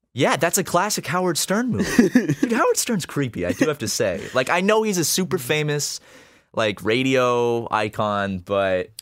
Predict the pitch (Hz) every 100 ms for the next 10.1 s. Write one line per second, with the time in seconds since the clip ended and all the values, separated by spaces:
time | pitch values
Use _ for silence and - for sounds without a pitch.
0 | - _ - 165 233 170 113 120 127 131
1 | 113 98 92 92 92 - - - 87 -
2 | - - 120 113 123 131 135 120 117 104
3 | 92 85 82 80 67 - _ - 90 92
4 | - _ _ _ _ _ 98 101 107 107
5 | 113 98 95 98 98 101 92 92 95 85
6 | 85 92 95 101 101 104 104 104 101 117
7 | 107 101 95 95 90 92 95 90 87 87
8 | 90 92 90 90 90 92 92 95 98 98
9 | 92 95 87 87 - - 95 92 95 101
10 | 101